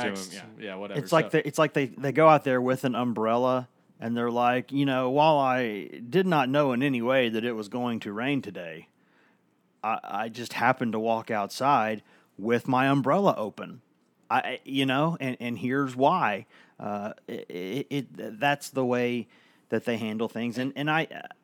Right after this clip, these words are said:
Speaker 3: we'll, we'll get to all that in a minute because
Speaker 2: Yeah.
Speaker 3: I think there's a ton to say about that, and that'll be probably the meat and potatoes, or the
Speaker 2: Well
Speaker 3: meat of this episode. We'll keep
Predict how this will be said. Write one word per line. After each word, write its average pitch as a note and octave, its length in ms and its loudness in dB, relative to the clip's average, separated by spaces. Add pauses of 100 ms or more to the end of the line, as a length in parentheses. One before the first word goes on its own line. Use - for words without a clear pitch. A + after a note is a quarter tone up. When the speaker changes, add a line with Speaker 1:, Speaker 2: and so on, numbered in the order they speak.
(160)
Speaker 3:
we'll, D3 260 -4
we'll E3+ 180 4
get D#3 160 0
to D3+ 80 0
all C#3 160 6
that C3 140 4
in A#2+ 40 -4
a A#2+ 40 -2
minute A#2 260 -4
because A#2 220 -6
Speaker 2:
Yeah. A#2 80 0
Speaker 3:
I A2+ 60 0
think A2+ 200 -8
there's G#2+ 180 -4
a G#2+ 60 -4
ton A2+ 400 -4
to G#2 60 -8
say G#2 240 -6
about G2+ 280 -6
that, G2+ 180 -6
and G#2+ 80 -10
that'll A2+ 200 -2
be G#2+ 160 -6
probably G#2+ 400 -4
the G2+ 180 -10
meat G#2 240 -8
and F#2+ 100 -16
potatoes, G#2 600 -8 (180)
or A2+ 60 0
the A2+ 80 0
Speaker 2:
Well A2+ 80 -2
Speaker 3:
meat B2+ 280 -4 (400)
of G#2 160 -6
this G#2+ 300 -6
episode. G#2+ 560 0
We'll G#2+ 180 -6
keep - 360 -8